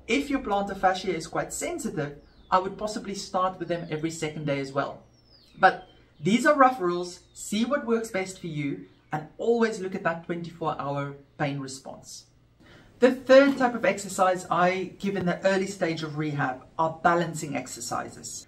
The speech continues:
Now, you may think, "Why do we do balancing exercises for plantar fasciitis?" Well, it's because the plantar fascia carries all the weight when you're standing on one leg,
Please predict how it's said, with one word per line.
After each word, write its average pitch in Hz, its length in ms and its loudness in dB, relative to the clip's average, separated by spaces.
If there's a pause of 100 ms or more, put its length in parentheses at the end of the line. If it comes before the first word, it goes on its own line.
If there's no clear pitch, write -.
(100)
Now, 160 280 4 (260)
you 226 140 4
may 440 240 6
think, 247 300 -2 (100)
"Why 330 520 8
do 220 200 -4
we 208 140 -6
do 196 180 -4
balancing 190 540 4
exercises 151 600 0
for 160 160 -6
plantar 160 280 2
fasciitis?" - 760 2 (360)
Well, 143 480 4
it's 180 140 -4
because 269 260 -4
the 381 80 -6
plantar 370 320 4
fascia 247 440 2
carries 196 400 2
all 202 280 -4
the 185 60 -2
weight 175 320 -2
when 170 100 -2
you're 160 220 -8
standing 165 320 2
on 151 140 -4
one 143 240 -4
leg, 202 340 -2